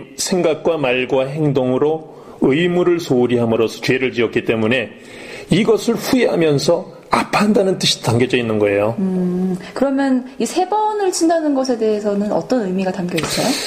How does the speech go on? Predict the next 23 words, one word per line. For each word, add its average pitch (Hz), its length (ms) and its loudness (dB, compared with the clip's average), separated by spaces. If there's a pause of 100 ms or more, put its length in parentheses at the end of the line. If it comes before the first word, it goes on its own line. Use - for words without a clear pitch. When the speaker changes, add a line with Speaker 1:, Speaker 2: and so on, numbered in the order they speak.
(420)
Speaker 1:
어, 120 840 2 (420)
우리 147 480 2
그리스도교 147 540 0
안에서는 120 420 0
이게 117 120 0
삼이라는 202 560 2
숫자가 139 400 2
많이 120 240 2
반복도 123 460 0
되고 120 300 2
또 156 100 2
Speaker 2:
그렇죠. 151 120 2
Speaker 1:
액션, 139 340 0
행동으로도 185 520 2
많이 135 200 2
드러나는데요. 113 600 2
Speaker 2:
네, 143 40 -2
많이 214 220 -4
나오죠. 165 600 -2
Speaker 1:
예, 120 220 4
이 131 160 4
삼이라는 202 560 4
숫자는 123 600 2